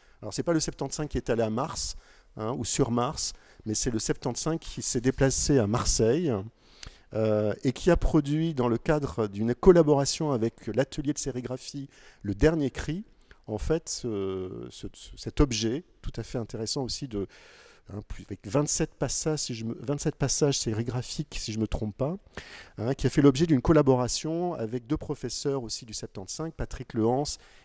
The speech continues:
et Éric Muller, qui sont partis à Marseille avec des étudiants en graphisme et en images, euh, plurielles.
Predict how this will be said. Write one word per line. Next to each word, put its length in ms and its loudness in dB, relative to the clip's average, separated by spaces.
et 240 0
Éric 340 0
Muller, 440 2
qui 80 -8
sont 140 -2
partis 260 -2
à 40 2
Marseille 320 -2
avec 160 -2
des 160 -6
étudiants 380 -2
en 40 -2
graphisme 760 -6
et 260 2
en 180 -2
images, 560 0
euh, 240 0
plurielles. 480 2